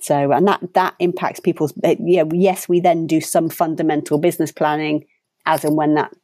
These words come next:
that is appropriate. And yes, it's sometimes appropriate to do some performance coaching, but essentially the conversations are about alignment within yourself.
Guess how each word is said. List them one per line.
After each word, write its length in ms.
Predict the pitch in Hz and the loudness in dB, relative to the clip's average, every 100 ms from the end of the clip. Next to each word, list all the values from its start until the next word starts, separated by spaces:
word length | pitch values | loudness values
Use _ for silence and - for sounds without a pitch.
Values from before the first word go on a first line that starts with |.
| - - - | -20 -20 -4
that 160 | - | -2
is 120 | - - | -2 -8
appropriate. 640 | - 175 170 160 156 - | -2 -2 0 -2 0 0
And 200 | 151 151 | -2 0
yes, 260 | 160 156 - | 2 0 -4
it's 300 | - - - | -6 -10 -12
sometimes 500 | - 165 156 - 147 | -4 -2 -2 -2 -2
appropriate 540 | 147 - 156 - 160 - | -2 -2 -2 -2 -4 -4
to 80 | 143 | 0
do 160 | 160 | 2
some 200 | 165 - | 2 -2
performance 500 | 151 139 147 139 143 | -4 0 0 0 -2
coaching, 580 | - 143 - - 156 147 _ _ _ _ - | -2 -2 -2 -6 -4 -6 _ _ _ _ -4
but 100 | 165 | -4
essentially 380 | - - - 147 | 0 -2 -2 -8
the 80 | |
conversations 680 | - 151 - 147 143 147 143 | -4 -4 -4 -4 -2 -4 -2
are 80 | 147 | -2
about 300 | 147 - 151 | -2 -4 -2
alignment 580 | 156 160 156 151 147 - _ _ | 0 2 0 -2 -4 -8 _ _
within 280 | 151 147 143 | -6 -2 -2
yourself. 720 | 147 139 - 190 160 220 - | -2 -4 -2 0 2 -2 -10